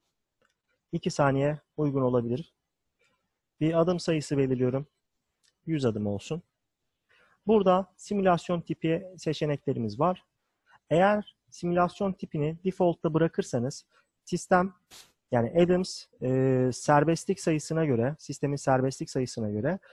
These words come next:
otomatik olarak hangi tip bir simülasyon olduğunu anlayıp, yani belirleyip ona göre bir çözüm yapacaktır.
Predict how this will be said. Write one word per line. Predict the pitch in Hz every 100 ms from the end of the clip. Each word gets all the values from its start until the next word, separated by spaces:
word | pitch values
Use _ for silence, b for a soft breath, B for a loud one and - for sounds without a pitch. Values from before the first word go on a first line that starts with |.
| b -
otomatik | 160 180 180 - 131
olarak | 127 151 180 -
hangi | 175 180 170
tip | 147 - -
bir | 127 127
simülasyon | - 135 123 113 123
olduğunu | 113 104 107 107 - _
anlayıp, | 147 170 185 180 - _
yani | 127 113
belirleyip | 143 160 156 165 - _ b b -
ona | 190 175
göre | 143 180
bir | 190
çözüm | - 165 165
yapacaktır. | 127 113 104 95 - 208